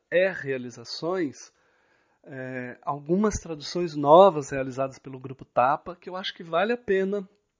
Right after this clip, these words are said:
conhecer essas traduções novas, inclusive peças que nunca tinham sido traduzidas e publicadas em português. Então, vale a pena a gente conhecer esses trabalhos, são trabalhos incríveis que a gente tem ali,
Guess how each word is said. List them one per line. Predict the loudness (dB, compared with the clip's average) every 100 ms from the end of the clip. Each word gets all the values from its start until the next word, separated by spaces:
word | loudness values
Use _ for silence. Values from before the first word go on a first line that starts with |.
| _ _ _ -6
conhecer | -4 -2 -4 -6 -4 -4
essas | -4 -8 -12
traduções | -14 -12 -14 -14 -12
novas, | -6 -4 -4 -6 -18 _ _ _ _ _
inclusive | -6 -2 -2 -2 -6
peças | 0 0 0 -6
que | -6
nunca | -2 2 0 -2
tinham | -8 -8 -8
sido | -8 -6 -6 -4 -6 -8 -12 _ _
traduzidas | 4 4 4 -8 -4 -2 -2 -6
e | -8
publicadas | -14 -16 -10 0 4 4 2 -8
em | -12
português. | -14 -18 -14 -12 -12 -14 -20 -20 _ _ _ _ _ _
Então, | _ -10 -8 -8 -10 _ _ _
vale | -8 -4 -4
a | -6
pena | -8 -10 -10
a |
gente | -10 -10 -8
conhecer | -8 -6 -4 -2
esses | -2 -6
trabalhos, | -8 -6 2 4 4 -2
são | -10 -8 -6 -6 -8 -10 -12
trabalhos | -6 -2 -2 -2 -8
incríveis | -8 -4 -2 -2 -4 -10
que | -16
a |
gente | -20 -18
tem | -14 -12
ali, | -10 -6 -6